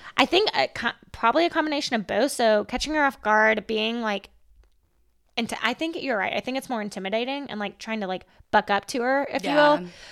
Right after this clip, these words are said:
Speaker 1: Um, so this fight somehow, like, escalates, and Brooke actually goes and, like, attacks Savannah and, like, pushes her. Savannah stumbles, falls back, hits her head, and is knocked unconscious.
Speaker 2: What
Speaker 1: Yeah.
Speaker 2: did she hit her head on?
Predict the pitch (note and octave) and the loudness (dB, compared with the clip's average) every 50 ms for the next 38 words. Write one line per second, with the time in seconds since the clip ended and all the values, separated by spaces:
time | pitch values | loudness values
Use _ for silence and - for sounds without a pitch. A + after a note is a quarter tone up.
0 | - - - A#3 C4 B3+ B3+ B3+ B3+ F#3 A3 - D#4 C#4+ C#4 A3 G3+ D4 F#4+ A4 | -18 0 4 6 6 6 6 4 2 -4 2 4 6 6 6 6 6 6 6 6
1 | - - _ _ B3 G#3+ G#3+ A3+ A#3+ - - _ _ - - - A3+ A3 G#3 G#3+ | 2 -6 _ _ 4 6 6 4 2 0 -4 _ _ -12 -4 -4 -2 -2 0 0
2 | G#3 G3+ F#3+ F#3+ F#3+ F#3+ - _ - G3+ F#3 - - - G3+ G#3 - - - - | 0 0 0 -2 -4 -4 -8 _ -6 -6 -6 -4 -8 -8 -4 -4 -4 -4 -4 -6
3 | - _ _ - A3+ A#3 A3+ A3+ A3 G#3+ G#3+ G#3+ G#3+ G3+ _ A3+ G3 - G#3 G#3+ | -14 _ _ -6 -2 0 0 2 2 0 0 -2 -6 -8 _ -12 -8 -4 2 4
4 | B3 D#4 - B3+ - A#3+ A#3+ - - - B3 A#3 A3+ G#3 - - F#3+ F#3+ G3+ G3 | 4 4 2 2 0 0 0 0 -2 0 0 0 0 0 -2 -2 -2 -2 -2 -4
5 | G3 F#3+ F#3+ G3 F#3 F3+ - - - _ _ _ _ _ _ _ _ _ A3 G#3+ | -6 -10 -10 -8 -8 -10 -10 -12 -16 _ _ _ _ _ _ _ _ _ -6 -6
6 | - - - - - - - - - - - - _ _ _ _ - - - G3+ | -6 -10 -12 -10 -10 -10 -10 -12 -14 -14 -14 -14 _ _ _ _ -8 -8 -6 -6
7 | G3+ - - - - G#3 - - G#3 G#3+ G#3 G3 F#3+ - _ - _ _ _ - | -6 -8 -6 -4 -4 -4 -4 -4 -6 -6 -4 -6 -8 -8 _ -20 _ _ _ -2
8 | C#4+ C#4 - D4 C4+ - - B3 A#3 A3+ A3+ A3+ A3+ - - - _ - - - | 0 2 2 2 0 2 2 2 4 4 4 2 0 -8 -20 -20 _ -8 -6 0
9 | - B3 C4 C#4+ D4 C#4+ - - A3+ A3+ A3 A3 A3 G#3+ G#3+ A3 G#3 - - _ | 2 2 4 4 0 -2 0 -2 -2 0 0 0 0 0 0 -2 -4 -8 -10 _
10 | - G#3+ G#3+ A3+ A3 - G#3+ G3+ F#3+ F#3+ - - - A#3 G#3+ - A3+ G3+ F#3 F3+ | -2 2 2 2 0 2 2 2 2 2 0 -6 -10 -10 -8 -6 -6 -8 -6 -6
11 | F#3 - G3+ F#3 F#3 - - G3 G3 G3 G3 - F#3 F3 - - F3+ F3 F3 - | -6 -6 -6 -6 -8 -8 -8 -8 -8 -8 -8 -8 -10 -10 -10 -12 -16 -16 -16 -18
12 | - - F#3+ - - - F#3+ - - - _ _ _ _ _ _ _ _ _ _ | -20 -18 -16 -14 -14 -14 -14 -14 -16 -16 _ _ _ _ _ _ _ _ _ _
13 | _ _ _ _ _ _ _ _ - - A3 G#3+ G#3+ F#3 A3+ - - - A#3 G#3+ | _ _ _ _ _ _ _ _ -14 -10 -2 2 2 2 2 0 -6 -8 -8 -8
14 | G#3 G3+ G3 G#3+ G#3 F3+ E3 D#3+ F3 F3+ G#3+ A#3 - - E3 F#3+ F#3+ | -8 -8 -8 -6 -6 -6 -8 -8 -8 -8 -6 -6 -8 -8 -10 -12 -14